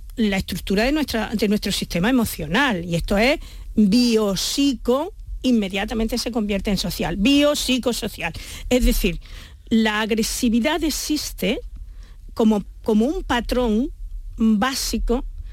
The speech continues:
de lo que consideramos, eh, la adaptación humana. Pasa que hay dos caras que,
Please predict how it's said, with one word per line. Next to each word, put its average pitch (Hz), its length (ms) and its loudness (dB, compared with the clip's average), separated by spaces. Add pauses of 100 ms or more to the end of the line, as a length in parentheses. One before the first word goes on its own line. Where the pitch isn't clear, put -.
(380)
de 220 200 2
lo 202 120 0
que 196 160 -4
consideramos, 220 920 0
eh, 214 500 2
la 208 160 2
adaptación 208 760 0 (260)
humana. 165 680 2 (480)
Pasa 202 280 0
que - 60 -16 (200)
hay 185 140 0
dos 202 160 2
caras 269 480 2
que, 247 140 -2